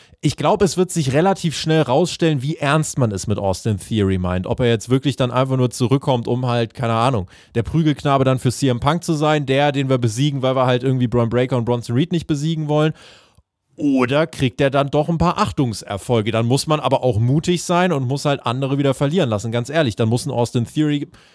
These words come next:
mal Leute wie ein Jey Uso oder so relativ deutlich, äh, umhauen und ein Jimmy Uso und, ne, vielleicht auch mal einen dreckigen Sieg gegen C M Punk und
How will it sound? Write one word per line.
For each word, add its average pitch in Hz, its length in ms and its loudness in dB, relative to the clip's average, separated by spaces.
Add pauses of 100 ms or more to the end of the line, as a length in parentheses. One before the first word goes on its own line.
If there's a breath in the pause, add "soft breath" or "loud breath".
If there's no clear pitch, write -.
(160 soft breath)
mal 139 180 -2
Leute 147 300 0
wie 165 120 0
ein 160 80 0
Jey 170 160 0
Uso 196 320 -2
oder 127 220 -2
so 110 120 -2
relativ 113 520 -4
deutlich, 113 540 0
äh, 110 120 -2
umhauen 104 580 0
und 107 140 0
ein 123 80 -2
Jimmy 165 280 2
Uso 104 440 -2
und, 107 180 -4 (380 loud breath)
ne, 160 280 2
vielleicht 113 300 2
auch 117 120 -2
mal 123 120 2
einen 123 120 2
dreckigen 139 420 2
Sieg 135 180 -4
gegen 139 220 -2
C - 180 -4
M 135 160 0
Punk 165 280 0
und 147 180 0